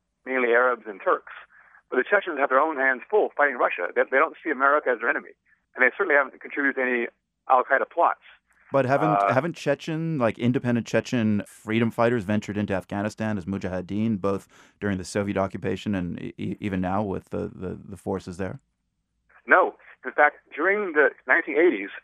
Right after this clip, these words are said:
Speaker 1: when the mujahideen freedom fighters were fighting against the Soviet Union, Chechens fought in the ranks of the Soviet army. Remember, Chechens are Soviet citizens. And in fact, the first president of Chechnya,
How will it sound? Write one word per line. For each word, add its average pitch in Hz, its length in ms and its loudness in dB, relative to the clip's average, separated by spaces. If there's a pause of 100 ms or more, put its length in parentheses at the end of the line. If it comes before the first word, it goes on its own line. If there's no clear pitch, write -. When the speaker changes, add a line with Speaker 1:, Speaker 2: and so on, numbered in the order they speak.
(120)
Speaker 1:
when 131 560 -2
the 120 60 -8
mujahideen 135 640 2 (180)
freedom 156 220 2
fighters 101 340 4
were 113 100 -8
fighting 127 280 4
against 120 400 -2
the 117 140 -6
Soviet 123 200 4
Union, 147 380 -4 (220)
Chechens 170 340 2 (100)
fought 151 300 6
in 151 80 -6
the 139 80 0
ranks 147 380 4 (100)
of 147 80 -2
the 131 180 0
Soviet 151 280 4
army. 196 240 2 (240)
Remember, 139 180 0
Chechens 180 400 2
are - 100 2 (120)
Soviet 151 320 4
citizens. 185 340 -4 (920)
And 135 100 4
in 127 60 2
fact, 156 240 2
the 127 160 -8
first 175 280 0
president 156 460 0
of 104 60 -4
Chechnya, 104 460 -2